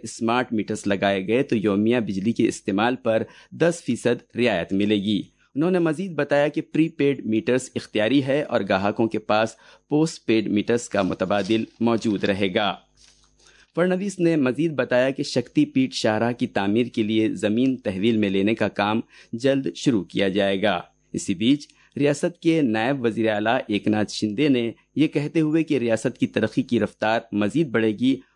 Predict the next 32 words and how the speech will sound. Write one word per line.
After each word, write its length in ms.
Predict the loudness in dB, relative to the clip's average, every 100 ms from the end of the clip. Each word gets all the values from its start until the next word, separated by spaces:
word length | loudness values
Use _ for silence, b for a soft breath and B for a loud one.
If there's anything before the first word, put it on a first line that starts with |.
| -2
मुखालिफ 400 | 0 0 0 -2
जमातों 460 | -2 0 0 0
से 180 | -2 -2
अपील 340 | -4 0 0 2
की 180 | -2
है 180 | 0 0
कि 120 | 0 0
वो 100 | 0
तरक्याती 580 | 0 -2 0 0 0 -2
कामों 340 | -2 -2 0
में 260 | 2 2 -2 B B -6
रोड़े 280 | -2 2 2
न 100 | 0
अटकाएं 560 | -2 -4 -2 0 0
और 200 | 0 0
न 100 | 0
सियासत 440 | 0 -2 0 -2 -2
करें, 320 | 0 0 -2
बल्कि 340 | -2 -2 0 -2
तरक्की 360 | 0 0 0
के 120 | -2 -2
सफ़र 320 | -2 0 0
में 220 | 0 -2 b -6
शरीक 340 | 0 0 0
हो 120 | -2
जाएं। 300 | 0 0 0 -4 b b -10
शिंदे 380 | 0 2 2 -2
कल 200 | 0 0
कानून 340 | 0 0 0 0
साज 260 | 0 0
कौंसिल 400 | 0 -2 0 2
में 140 | 2